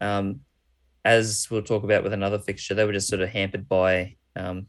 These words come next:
late withdrawals. So Beauden Barrett, obviously a pretty massive player to lose. He got pulled, uh, quite early, which was a massive shame for them. And you just factor that in with, you know, not quite having as much time together for some of their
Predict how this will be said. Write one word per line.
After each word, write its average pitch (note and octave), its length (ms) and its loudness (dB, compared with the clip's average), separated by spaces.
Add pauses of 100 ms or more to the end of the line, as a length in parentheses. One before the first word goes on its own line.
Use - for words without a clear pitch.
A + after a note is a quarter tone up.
(120)
late G2 240 0
withdrawals. A2+ 460 0
So A2 80 -2
Beauden G2+ 280 2
Barrett, G#2+ 340 2 (240)
obviously G#2 360 -2
a F2+ 100 -4 (200)
pretty G2+ 140 -2
massive F#2+ 280 -6
player F#2+ 180 2
to F#2+ 80 -4
lose. A2 520 0 (480)
He A2+ 100 4
got G#2 240 2
pulled, G2+ 400 -2
uh, F#2 160 -2 (140)
quite F#2+ 140 4
early, F#2+ 220 4
which F2+ 200 -4
was F#2+ 120 -6
a G2 40 -6
massive F#2+ 260 -4
shame F#2+ 220 -4
for - 100 -12
them. G2 240 -4 (640)
And G2 260 2
you A#2 40 0
just A#2+ 160 -2
factor G#2 240 0
that F#2+ 160 2
in F#2+ 160 0
with, F#2 220 -4
you F#2 80 -8
know, F#2 120 0
not G2 260 -2 (100)
quite G2+ 400 2
having G#2 300 -2
as F#2+ 140 -4
much - 260 -6
time G2+ 140 -2
together F#2+ 340 -2
for F#2 140 -6
some G2 180 -4
of G2 80 -2
their F2+ 160 0